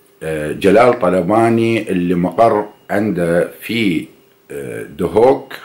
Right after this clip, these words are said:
قريب على قاعدتنا، وراح يطلعون بعض الحراس الأمريكان حتى يحرسوك لمدة يوم أو يومين أقصى حد، لأن احنا محتاجين هذا المكان، لأن الوفد اللي راح يوصلنا من تركيا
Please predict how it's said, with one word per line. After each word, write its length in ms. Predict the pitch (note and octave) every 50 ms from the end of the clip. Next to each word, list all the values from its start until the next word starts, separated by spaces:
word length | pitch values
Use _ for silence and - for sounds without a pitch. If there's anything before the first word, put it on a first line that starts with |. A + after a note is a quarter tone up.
| - - -
قريب 380 | - F2 F#2 G2+ A2 G#2+ F2+ -
على 200 | - F2 F2+ F2+
قاعدتنا، 960 | E2+ - D#2+ D2+ - - - D#2 - A#3 - - B2+ B2+ B2+ C3+ D3+ D#3 - - _ _ _ _ _ _ _ _ _ _ _ _ - - - - - - - _ -
وراح 320 | E2 F2+ G#2 G2 F2 -
يطلعون 840 | - - G2+ F#2+ G2 G2 - A2+ C3 C3+ C#3 C#3 C#3 C3+ - - - -
بعض 360 | - F2+ A#2+ A#2 - G#2 F#2+
الحراس 640 | F#2+ E2+ - - F#2 F2 E2 F2+ G#2+ A2+ A2 F#2+ -
الأمريكان 1040 | E2+ D#2+ - D#2 D2+ D#2+ E2 E2+ E2 E2 - - A2+ A#2 A#2+ A#2+ A#2+ B2 B2+ - - - - - _ _ _
حتى 340 | - - A2 A2 - G#2+ F#2+
يحرسوك 720 | E2 - - D#2+ D#2 - - - A2+ A2 A2 A2 - - E2+
لمدة 480 | E2 F#2 F#2+ F#2 F#2+ F2 F2+ E2+ - -
يوم 440 | F2+ F#2+ G2+ A2 A#2+ A#2 A#2 - E2
أو 220 | - - F2 E2 D#2+
يومين 640 | F2 F2+ F2+ F#2 F#2+ G2 G2+ A2 A#2 A#2 A#2 - - - -
أقصى 340 | A2+ G#2+ - - - - B2+
حد، 320 | A#2+ - - B2 C#3+ C#3 - - - _ _ _ _ _ _ _ _ - - - - - - - -
لأن 340 | F#2+ A2+ - - G2 F#2+ F2+
احنا 400 | - - - - - F#2 E2 E2
محتاجين 1000 | E2+ E2+ E2 - - - F2+ F2+ F#2 F2 E2 A2+ A#2+ A#2 B2 B2 - - - -
هذا 320 | - G2 G#2+ A2 G#2 G#2
المكان، 640 | F#2+ F#2 F#2 F2+ - - - G2+ G#2 G#2 A2 A2 G#2+ F#2
لأن 260 | F2 E2+ D#2+ E2+ F2+
الوفد 520 | F2 F2+ F#2 G2+ B2 B2+ - - G2+ E2+
اللي 300 | E2+ F2 F2 F2 E2+ E2
راح 240 | D#2+ D#2+ E2 - -
يوصلنا 520 | E2 D#2 D#2 - - A2+ B2 B2 G#2 F2
من 240 | D#2+ F#2+ A2 B2+ B2
تركيا 640 | - C3+ C3 B2 - - B2+ B2+ B2 C3 C3+ C3 -